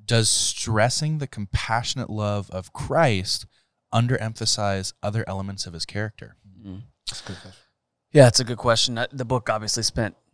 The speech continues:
Speaker 2: a couple pages talking about that.
Speaker 1: Sure.
Speaker 2: Not, I, I think personally, though, and we talked about this during the production meeting, y-, yes, orthodoxy is important, but at least I think within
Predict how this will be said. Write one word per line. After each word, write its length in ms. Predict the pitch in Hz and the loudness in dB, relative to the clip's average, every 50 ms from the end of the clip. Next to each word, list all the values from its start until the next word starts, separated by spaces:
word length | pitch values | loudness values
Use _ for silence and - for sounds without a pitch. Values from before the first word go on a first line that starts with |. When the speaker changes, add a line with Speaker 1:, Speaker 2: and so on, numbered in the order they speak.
| _ - - | _ -16 -12
Speaker 2:
a 120 | 92 - | -10 -6
couple 180 | - 127 104 107 | -4 -4 -4 -4
pages 320 | - - 117 92 98 92 | -6 -6 -6 -6 -6 -6
talking 380 | - - 123 110 110 - 117 107 | -2 2 2 2 2 2 -4 -6
about 280 | 95 98 95 92 - - | -4 -2 -2 -2 -2 0
that. 200 | 85 76 76 - | 0 0 0 -2
Speaker 1:
Sure. 240 | - - 92 92 90 | -6 -12 -12 -10 -6
Speaker 2:
Not, 160 | 101 - - _ _ _ _ _ _ _ _ _ _ _ _ _ _ _ - - - - - - - - _ _ _ _ _ - | -6 -8 -8 _ _ _ _ _ _ _ _ _ _ _ _ _ _ _ -20 -18 -18 -16 -12 -12 -14 -14 _ _ _ _ _ -6
I, 160 | - 123 123 - - | -2 -2 -2 0 0
I 140 | 107 120 127 | -2 -2 -2
think 360 | - 143 131 110 95 - _ _ _ _ _ _ _ - _ _ _ _ _ _ - | -2 -4 -4 -4 -4 -6 _ _ _ _ _ _ _ -20 _ _ _ _ _ _ -4
personally, 600 | - - 131 131 120 - 120 107 98 95 90 90 | 2 4 4 6 6 4 2 2 -2 -4 -6 -8
though, 340 | 78 78 82 82 78 95 - | -8 -6 -6 -6 -6 -6 -8
and 120 | - 98 | -4 0
we 80 | 117 120 | 0 2
talked 280 | 117 - 98 101 - - | 6 6 4 4 4 -2
about 220 | 95 92 87 - | -2 -2 -2 0
this 140 | - 95 - | -2 -4 -4
during 180 | - 90 92 | -4 -6 -6
the 80 | 80 - | -6 -8
production 480 | - - 92 90 101 - - - 85 85 | -6 0 2 2 4 4 2 -4 -4 -6
meeting, 340 | 82 82 80 78 - - - - - - _ _ _ _ _ _ _ _ _ _ _ _ _ _ - | -6 -6 -6 -8 -8 -12 -14 -18 -20 -20 _ _ _ _ _ _ _ _ _ _ _ _ _ _ -12
y-, 60 | - - _ _ _ _ _ - | -12 -12 _ _ _ _ _ 2
yes, 400 | 131 127 131 147 - - - - | 10 12 12 12 12 12 8 4
orthodoxy 840 | - 107 113 117 113 - 117 104 101 95 101 - - 104 101 90 - | 0 -4 -4 -4 -4 -4 0 2 4 4 2 0 -2 -4 -4 -4 -6
is 160 | - 90 95 95 | -6 -6 -6 -6
important, 540 | 95 95 - - 104 104 85 113 117 - _ _ - | -4 -2 0 2 2 2 0 0 -6 -8 _ _ -6
but 160 | 127 - 120 | 0 2 2
at 100 | 107 - | 2 2
least 300 | 110 127 127 120 - - | 2 0 0 0 2 0
I 80 | 117 107 | 0 0
think 220 | - 123 110 - | 0 -6 -6 -4
within 240 | 107 107 104 101 | -6 -6 -6 -8